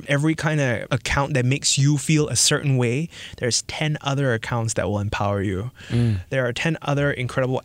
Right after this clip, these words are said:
Speaker 1: activists. I follow, like, really nerdy Greek mythology and stuff like that. And that's been my, my,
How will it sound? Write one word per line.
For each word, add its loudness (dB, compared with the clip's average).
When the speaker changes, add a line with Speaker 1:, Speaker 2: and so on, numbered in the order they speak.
Speaker 1:
activists. 2
I 0
follow, 2
like, -2
really 4
nerdy 4
Greek 0
mythology 2
and 0
stuff -2
like -2
that. -2
And 2
that's 0
been 2
my, 2
my, 0